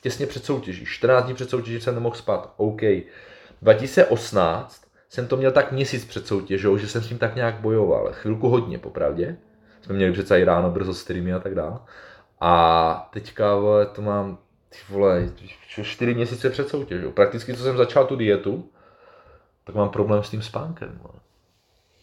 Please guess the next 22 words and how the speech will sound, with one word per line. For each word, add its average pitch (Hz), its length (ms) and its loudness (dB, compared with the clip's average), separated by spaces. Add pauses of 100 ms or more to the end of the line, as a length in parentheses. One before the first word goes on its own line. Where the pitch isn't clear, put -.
(640)
Tak - 120 -8
si 120 100 0
říkám, 113 300 6
jestli 110 180 -6
se - 120 -4
budu 113 180 -2
v 107 60 -6
budoucnu 107 360 -2
někdy 104 180 -4
připravovat 107 380 4
na 98 60 8
další 98 240 4
soutěž, 98 360 -4
tak 95 100 -6
už 104 100 -10
asi 104 160 -12
nebudu 107 200 -4
spát 110 200 0
vůbec, 127 360 -4
vole. - 120 -16 (1400)
Nebo 92 200 0
nevím. 78 300 -4